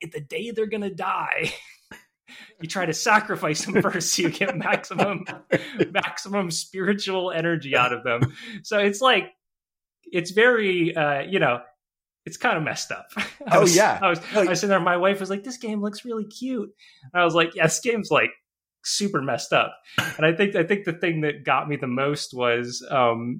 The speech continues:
Speaker 1: if you, if you've played it long enough, you start, uh, I, I mean, I'm trying to, I won't, won't really give any s-, spoilers, so I'll just talk about this mechanic.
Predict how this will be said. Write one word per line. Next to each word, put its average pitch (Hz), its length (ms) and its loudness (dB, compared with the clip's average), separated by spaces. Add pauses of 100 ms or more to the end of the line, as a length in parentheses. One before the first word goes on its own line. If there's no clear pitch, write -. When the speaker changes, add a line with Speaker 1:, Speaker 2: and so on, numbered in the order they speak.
Speaker 1:
if 190 260 0
you, 135 120 -2 (280)
if 156 220 -6
you've 131 180 -4 (800)
played 165 220 4
it 156 80 -2
long 139 300 2
enough, 135 280 0
you 139 80 -6
start, 135 540 0
uh, 123 400 2 (500)
I, 143 200 -2
I 143 80 2
mean, 135 140 0
I'm 131 60 -4
trying 151 180 4
to, 147 80 2 (120)
I 139 40 2
won't, 170 200 -2
won't 165 260 0
really 143 220 0
give 143 120 0
any 127 80 0
s-, - 140 -4 (180)
spoilers, 123 560 -2
so 127 60 -2
I'll 123 60 -2
just 120 80 -12
talk 135 200 0
about 120 180 -2
this 120 120 -8
mechanic. 117 600 -2